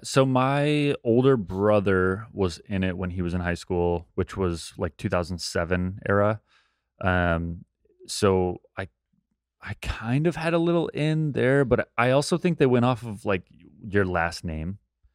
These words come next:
So mine just being, like, early on the list, 'cause I think they choose, like, ten sophomores a year get into those classes in some facet. And so I was one of those. And, um,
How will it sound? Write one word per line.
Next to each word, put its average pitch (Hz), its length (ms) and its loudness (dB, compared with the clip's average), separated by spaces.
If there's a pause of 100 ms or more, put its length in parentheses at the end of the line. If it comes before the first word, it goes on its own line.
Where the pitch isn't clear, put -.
(200)
So 107 200 0
mine 98 360 2
just 92 200 -6
being, 92 140 0
like, 90 220 -2
early 90 300 0
on 90 140 0
the 85 60 -4
list, 82 520 -8 (320)
'cause 113 240 -2 (100)
I 113 120 -4
think 147 220 -4
they 127 120 -4
choose, 113 300 -6
like, - 100 -10 (240)
ten 135 520 0
sophomores 95 680 0
a 80 100 -6
year 76 600 -4
get 90 120 -4
into 82 720 -6 (440)
those 85 440 -2
classes 85 500 -6
in 87 140 -2
some 87 340 -6
facet. 92 480 -4 (560)
And 92 380 0
so 80 220 -6 (100)
I 82 180 -6
was 82 300 -8
one 87 140 -2
of 85 80 0
those. 87 340 -2 (580)
And, 92 320 0
um, 82 520 0